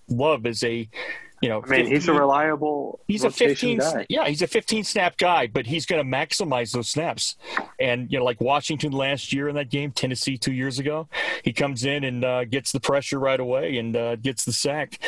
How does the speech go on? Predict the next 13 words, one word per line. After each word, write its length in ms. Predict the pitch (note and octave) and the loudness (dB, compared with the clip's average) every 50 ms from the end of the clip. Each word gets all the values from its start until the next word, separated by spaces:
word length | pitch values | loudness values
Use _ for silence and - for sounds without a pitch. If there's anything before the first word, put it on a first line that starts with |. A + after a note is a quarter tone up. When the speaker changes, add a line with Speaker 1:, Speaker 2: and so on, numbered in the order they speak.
| - - - - - | -4 -2 -4 -4 -2
Speaker 1:
Uh, 380 | - - C3+ C#3 C#3 C#3 C3+ C3 | 0 2 4 4 4 4 4 2
Shaq, 480 | B2 - - - D#3 C#3+ D3+ D3+ - | 2 0 0 2 4 4 4 2 2
again, 400 | D3 B2+ A2+ C#3 C3 C3 C3 B2+ - | 0 0 0 0 0 0 -2 -2 -2
a 240 | - B2+ G#2+ A#2+ A#2+ | -2 -2 -2 -2 -2
fantastic 480 | - C3 B2 A2 B2+ B2 A#2+ - A#2+ | -2 -2 0 0 0 0 0 0 -2
game. 140 | A#2 B2 A#2 | -2 -2 -2
But 100 | C3+ B2 | -2 0
no, 120 | A#2 B2+ | 2 2
I 100 | B2+ C3 | 2 2
think 200 | B2+ - G3+ - | 0 0 0 0
up 100 | F#3 C#3 | 0 0
front, 380 | - - - C#3+ D3 D3+ - - - - - - - - - - - - | 0 0 0 0 0 0 -4 -8 -8 -6 -6 -6 -6 -8 -12 -12 -8 -6
uh, 60 | - | -6